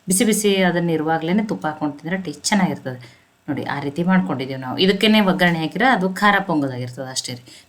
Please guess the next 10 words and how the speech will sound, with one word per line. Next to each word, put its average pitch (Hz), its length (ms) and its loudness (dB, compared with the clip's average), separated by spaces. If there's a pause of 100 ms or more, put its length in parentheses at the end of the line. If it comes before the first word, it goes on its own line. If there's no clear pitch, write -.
ನೋಡ್ರಿ, 156 180 2
ಪರಾಟ 151 380 0
ಎಷ್ಟು 151 340 -2
ಸಾಫ್ಟ್ - 460 -6
ಆಗಿ 123 160 -2
ಬಂದಾವ 123 220 -4
ನೋಡ್ರಿ. 123 260 -4
ನಿಮಗೆ 139 240 -2
ನೋಡ್ರೇ 139 380 -2
ಗೊತ್ತಾಗತೈತಿ. 135 760 -6